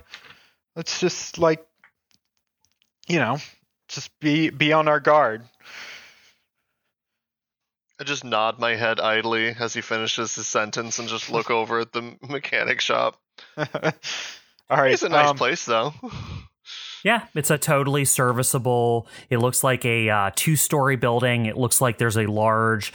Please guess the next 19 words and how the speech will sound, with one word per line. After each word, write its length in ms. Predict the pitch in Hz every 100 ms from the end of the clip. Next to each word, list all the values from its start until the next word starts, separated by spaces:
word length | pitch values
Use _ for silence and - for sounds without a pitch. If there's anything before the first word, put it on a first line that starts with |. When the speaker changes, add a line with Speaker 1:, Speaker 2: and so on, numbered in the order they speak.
| - -
Speaker 3:
roll-up 600 | 120 107 113 117 110 -
garage 480 | 117 101 98 107 104
door 340 | 127 113 113
on 140 | 110 107
the 80 | 95
first 380 | - 107 -
floor 400 | - 113 110 110
and 220 | 107 104 107
maybe 380 | 113 117 120
offices 540 | 127 110 107 120 123 107
up 100 | 101
above. 460 | 104 104 104 107
There's 280 | 110 113 113
definitely 320 | 160 156 135 107
windows 600 | 104 110 120 139 147 143
on 120 | 147
the 80 | 151
second 320 | - 151 156
floor, 480 | 147 160 160 165 165